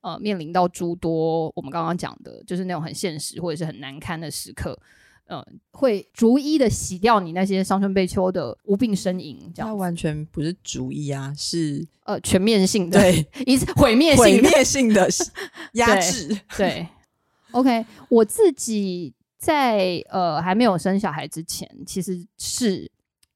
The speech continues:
Speaker 1: 我觉得还蛮文艺的，我就是属于写诗的那一派嘛，先前也有在节目里面讲，讲过。可是我觉得，我不知道欸，我觉得我自己好像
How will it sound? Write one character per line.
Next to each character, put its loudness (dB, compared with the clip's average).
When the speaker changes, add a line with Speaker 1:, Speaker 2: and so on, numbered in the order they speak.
Speaker 1:
我 0
觉 4
得 4
还 0
蛮 -2
文 -6
艺 -10
的， -10
我 -10
就 2
是 6
属 -4
于 -4
写 -6
诗 -6
的 -10
那 -10
一 -12
派 -4
嘛， -12
先 -10
前 -8
也 -10
有 -10
在 -14
节 -20
目 -16
里 -18
面 -16
讲， -14
讲 -10
过。 -12
可 -2
是 4
我 2
觉 2
得， 2
我 0
不 6
知 -4
道 4
欸， 4
我 0
觉 2
得 6
我 2
自 -4
己 -8
好 -12
像 -4